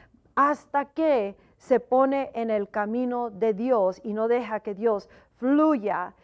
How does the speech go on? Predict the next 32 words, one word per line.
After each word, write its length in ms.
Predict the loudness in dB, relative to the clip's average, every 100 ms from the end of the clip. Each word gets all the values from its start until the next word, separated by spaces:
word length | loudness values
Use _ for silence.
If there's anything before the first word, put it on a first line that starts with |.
| -20 -2
Y 140 | 2
en 100 | 4
eso 380 | 4 2 2 -2
se 180 | 0 2
apartan 720 | 2 2 0 2 0 -4 -6
de 100 | -4
los 200 | -4 -6
caminos 500 | -8 -6 -4 -4 -4
de 140 | -2 -2
Dios 280 | 0 -2 -2
y 60 |
ya 140 | -4 -2
no 80 |
están 320 | -6 -6 -6 -6
en 120 | -6
el 140 | -8
camino 380 | -6 -6 -4 -4
de 80 | -4
la 120 | -4
santidad. 560 | -4 -8 -6 0 0 -2 -10 -8
Estamos 480 | -6 0 0 2
apartados 680 | 0 0 0 0 2 0 -2
para 260 | 0 2 2
tu 180 | 0 -4
uso, 320 | -4 -4 -6
Dios. 280 | -4 -4 -6 -20 -4
Como 280 | 0 0 0
tú 280 | 0 0
quieras, 600 | 0 0 4 4 4 -4
muévete, 800 | -8 -2 2 4 4 4 4 2 2
muévenos 840 | -2 2 4 4 2 2 -2 -4 -16 -18 -2
y 400 | 2 4 2